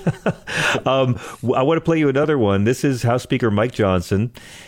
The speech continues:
He's continuing to insist that the top line agreement with Senate leadership remains intact, despite the boat rocking from his own G O P conference.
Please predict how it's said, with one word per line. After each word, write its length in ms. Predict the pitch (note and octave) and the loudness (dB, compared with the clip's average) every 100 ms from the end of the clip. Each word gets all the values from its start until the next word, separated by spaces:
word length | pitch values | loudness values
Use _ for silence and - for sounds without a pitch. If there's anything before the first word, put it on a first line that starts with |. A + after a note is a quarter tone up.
| - - | -16 -2
He's 220 | A#2 A#2 | -2 0
continuing 720 | A#2 A2+ - G3 G#3+ F3 D3 | 0 0 0 2 4 2 2
to 140 | C#3 C#3+ | 2 0
insist 520 | B2+ D#3+ D3+ - - | 0 0 0 0 0
that 240 | A2+ A#2 | 0 2
the 80 | A2 | -2
top 340 | - C3+ D3+ | 0 -2 0
line 200 | C#3 C3 | 0 0
agreement 420 | A#2+ A2 A2 A2+ G#2+ | 0 2 2 0 -2
with 140 | F#2+ | -2
Senate 300 | - A#2+ A2+ | -2 -2 -2
leadership 540 | G#2 G#2+ G#2 - G#2 | 0 0 0 0 0
remains 320 | F#2+ F#2+ F#2+ F#2 | 0 0 0 -2
intact, 600 | F2+ C#3+ C#3 B2 - - | -2 0 0 0 -4 -6
despite 560 | G#2 - A#2 A#2 B2+ | -6 -2 0 0 -2
the 140 | G#2+ G2+ | -2 -2
boat 340 | F#2+ C3+ D#3 | -2 -2 0
rocking 400 | A#2 G#2 A2 G#2 | 0 0 -2 -2
from 160 | G#2+ G2 | 0 0
his 140 | F#2 | 2
own 220 | A2 G#2 | 0 0
G 160 | G2 G#2+ | 2 2
O 80 | G2 | 2
P 180 | G2 | 0
conference. 640 | - A2+ C3+ - F#2+ F2+ | -2 -2 -2 0 -2 -2